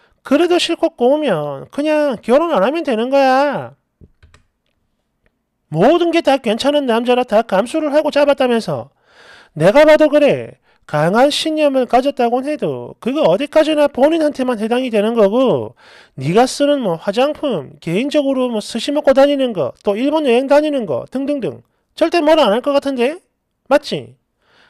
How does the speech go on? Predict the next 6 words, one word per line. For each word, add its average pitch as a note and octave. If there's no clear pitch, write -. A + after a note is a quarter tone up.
남친은 C#4
너를 A3+
존중하는데 A#3
너는 C#4
왜 C#3+
그래? A#3+